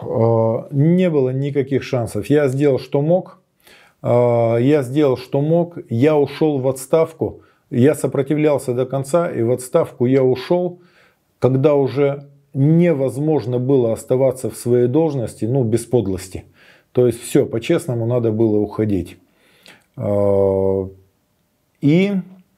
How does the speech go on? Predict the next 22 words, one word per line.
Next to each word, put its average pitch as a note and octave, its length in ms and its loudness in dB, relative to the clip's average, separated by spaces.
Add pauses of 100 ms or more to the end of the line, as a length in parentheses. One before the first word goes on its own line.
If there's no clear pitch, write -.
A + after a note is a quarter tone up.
(520)
у A#2+ 80 0
меня E3+ 200 4
был D#3 200 0
момент E3+ 420 -2
очень B2+ 300 -2
сложный. G#2 640 -2 (220)
Если D3+ 560 2
бы C#3+ 520 -2
мэром C#3 560 0
был C#3+ 240 2
не C#3+ 320 -2
я G3 360 0 (120)
в A#2+ 140 0
этот A#2 300 -2
момент, A2 400 -6 (340)
я E3 240 4
бы D3+ 160 -4
смог E3 420 -4
вывести B2+ 720 -2
горожан A#2+ 680 0
на B2 80 -2
улицу, D#3 640 0